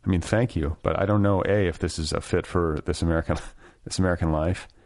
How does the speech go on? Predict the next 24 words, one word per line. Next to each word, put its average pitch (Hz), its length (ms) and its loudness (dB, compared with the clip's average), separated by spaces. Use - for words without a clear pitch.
It's - 120 -20
very 98 160 0
macabre, 82 600 -2
though 98 100 2
I 98 60 4
guess 104 180 -2
sometimes 87 420 -2
they 78 120 -4
go 76 180 -2
there. 78 260 -4
And 90 220 0
I 95 80 2
do 101 160 2
not 107 180 2
know, 98 460 0
uh, 87 240 -4
how - 120 -4
to 95 80 6
slip - 260 0
anything 82 360 2
under 73 220 0
Ira 78 180 0
Glass's 71 440 -4
door. 67 300 -4